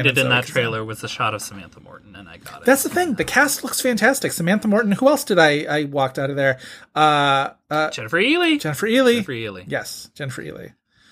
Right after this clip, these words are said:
Speaker 2: Um,
Speaker 1: And I realize I, I, I, I, I am happy,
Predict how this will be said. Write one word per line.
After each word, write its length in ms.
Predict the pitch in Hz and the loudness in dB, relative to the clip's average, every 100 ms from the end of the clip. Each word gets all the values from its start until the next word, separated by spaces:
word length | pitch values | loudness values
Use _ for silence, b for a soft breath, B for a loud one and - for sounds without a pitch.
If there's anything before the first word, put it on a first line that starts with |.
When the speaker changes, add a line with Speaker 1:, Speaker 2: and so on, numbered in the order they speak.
| b b b - | b b b 0
Speaker 2:
Um, 420 | 151 147 143 139 | 4 4 2 -2
Speaker 1:
And 80 | 143 | -6
I 60 | 151 | -6
realize 520 | 147 135 131 131 - | -4 -4 -2 -4 -8
I, 160 | - 143 151 | -6 -2 0
I, 200 | 190 226 | 2 0
I, 380 | 165 190 202 202 | -2 -2 -2 -4
I, 380 | 156 165 175 170 - | -4 -2 -2 -4 -2
I 120 | 147 | 0
am 160 | 156 147 | 0 -2
happy, 720 | 143 139 127 139 131 127 - | 0 -2 0 2 2 0 -4